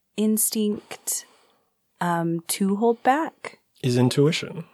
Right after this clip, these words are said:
Speaker 1: to create. And maybe it's not about creating your character. Maybe it's about the piece at large, perhaps.
Speaker 2: I think you're stretching the <laughs> definition of
Speaker 1: I don't
Speaker 2: creative.
Speaker 1: think I am.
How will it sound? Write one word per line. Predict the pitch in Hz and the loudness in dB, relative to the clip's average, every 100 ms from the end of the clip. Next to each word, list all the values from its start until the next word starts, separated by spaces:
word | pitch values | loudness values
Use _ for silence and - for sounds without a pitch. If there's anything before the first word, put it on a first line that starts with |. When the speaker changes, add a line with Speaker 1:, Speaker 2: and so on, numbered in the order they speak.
| _ | _
Speaker 1:
to | - 220 | -4 -2
create. | 214 - 196 175 160 190 - _ - - - - - | -2 -2 -2 0 0 0 -2 _ -12 -12 -20 -14 0
And | 208 | 4
maybe | 220 220 247 | 6 4 0
it's | - | 0
not | 226 | 0
about | 208 - | 0 -2
creating | - 185 180 170 | -2 -4 -2 -2
your | 165 156 156 156 | 0 0 0 -2
character. | - 147 147 - 277 311 302 285 _ _ _ - | -6 -6 -6 -6 -8 -6 -8 -12 _ _ _ -4
Maybe | 175 180 | 0 0
it's | 170 - | 0 -2
about | 165 160 - _ | -2 -2 -4 _
the | 165 | -12
piece | - 165 165 - | -8 -6 -4 -4
at | - | -4
large, | - - 277 285 - - | -2 -2 -4 -6 -18 -12
perhaps. | - 277 302 320 - - - - - - | -6 -4 -2 -4 -8 -10 -10 -10 -14 -2
Speaker 2:
I | 143 | 2
think | 151 | 4
you're | 156 | 4
stretching | 139 - 131 - 123 117 | 2 2 0 0 -2 0
the | |
<laughs> | 120 | 0
definition | 156 123 - 135 | -2 -4 -6 -4
of | 180 - | -2 0
Speaker 1:
I | - 233 | 0 2
don't | 330 320 | 2 2
Speaker 2:
creative. | 349 339 | 0 2
Speaker 1:
think | 339 | 2
I | 349 427 | 2 2
am. | 370 180 | 2 0